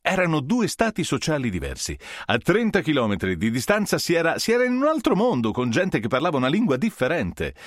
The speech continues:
Più ti allontanavi dal centro e più eri del volgo.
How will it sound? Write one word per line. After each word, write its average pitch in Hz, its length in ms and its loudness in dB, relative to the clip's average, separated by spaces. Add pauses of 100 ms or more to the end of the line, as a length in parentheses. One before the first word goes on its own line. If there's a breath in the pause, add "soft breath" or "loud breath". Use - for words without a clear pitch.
(300 loud breath)
Più 247 240 0
ti 190 160 0
allontanavi 147 640 0
dal 78 180 -6
centro 73 600 -6 (200)
e 76 160 -4
più 101 300 -2
eri 117 300 0
del 113 200 -2
volgo. 73 760 -4